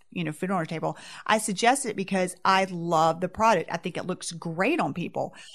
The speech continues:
I think, you know, all the estheticians that work there are amazing and talented and they deliver good facials. I get my facials there every month. I even purchase my money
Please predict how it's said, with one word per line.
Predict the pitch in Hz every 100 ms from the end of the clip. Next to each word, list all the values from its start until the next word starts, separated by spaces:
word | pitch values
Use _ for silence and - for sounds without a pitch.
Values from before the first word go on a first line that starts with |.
| -
I | 208
think, | 208 220 -
you | 196
know, | 196 190
all | 196 208
the | -
estheticians | 208 208 202 196 196
that | 196 190
work | 202 233
there | 185 185 -
are | 190 -
amazing | 196 185 180 180 196 208 202
and | 190 185
talented | 190 214 214 180 -
and | 185
they | 175
deliver | 180 185 170 175 180 175
good | 185
facials. | - 220 277 - - - -
I | 523 605
get | - -
my | 175
facials | - - - 170 165
there | -
every | 76 -
month. | - - - - - -
I | 359 480 415
even | 247 233 226 - -
purchase | 240 214 208 190
my | 196 202 226 359 494
money | 202 180 180 190